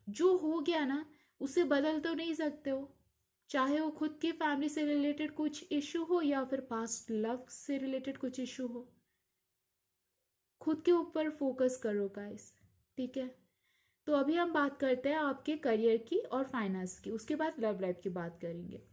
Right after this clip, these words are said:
तो गाइस, जहाँ मुझे फील हो रहा है आपके करियर लाइफ में, चाहे आप स्टूडेंट हो या फिर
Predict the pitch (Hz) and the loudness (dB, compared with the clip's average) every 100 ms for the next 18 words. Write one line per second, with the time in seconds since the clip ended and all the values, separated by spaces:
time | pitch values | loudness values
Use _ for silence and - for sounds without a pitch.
0 | - - - _ - 349 359 370 370 - | -20 -20 -20 _ -4 2 4 4 2 -6
1 | - 254 262 269 311 320 311 330 320 - | -6 -2 0 0 -2 -2 -2 -4 -4 0
2 | 277 302 294 277 262 247 240 277 269 220 | 2 4 4 4 2 0 -2 -2 2 4
3 | 214 254 240 202 208 269 269 247 302 302 | 6 6 4 2 0 -2 0 0 0 -2
4 | - 285 277 330 349 381 339 269 262 302 | 0 2 2 0 2 4 6 4 0 -2
5 | 370 | -2